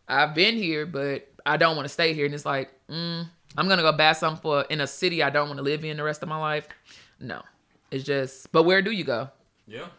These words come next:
Speaker 2: and, and that's, that's the million-dollar question.
Speaker 1: Mm-hmm.
Speaker 2: Like,
Speaker 1: Like
Speaker 2: so,
Speaker 1: <laughs>
Speaker 2: let's say you do sell for twice as much as what you bought. Okay, cool, sounds good, but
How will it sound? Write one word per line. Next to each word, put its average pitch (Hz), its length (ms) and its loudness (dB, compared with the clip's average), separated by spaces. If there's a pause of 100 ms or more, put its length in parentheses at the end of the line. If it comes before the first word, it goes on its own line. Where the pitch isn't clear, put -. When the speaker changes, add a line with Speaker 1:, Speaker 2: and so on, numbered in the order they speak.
(180)
Speaker 2:
and, 110 260 -20
and 98 120 -20
that's, 104 240 -18 (120)
that's 98 220 -20
the 104 100 -20
million-dollar 107 420 -20
question. 131 320 -20 (280)
Speaker 1:
Mm-hmm. 156 200 -8 (320)
Speaker 2:
Like, 127 200 -2
Speaker 1:
Like 117 180 -10 (220)
Speaker 2:
so, - 420 -4 (240)
Speaker 1:
<laughs> - 260 -8
Speaker 2:
let's 123 140 -16
say 143 140 -12
you 139 60 -12
do 143 100 -10
sell 135 240 -10
for 123 160 -16
twice 120 360 -16
as 117 60 -20
much 117 140 -18
as 117 60 -20
what 127 100 -20
you 120 80 -20
bought. 123 280 -12
Okay, 120 240 -16
cool, 135 220 -14
sounds 120 360 -14
good, 107 460 -16
but - 380 -12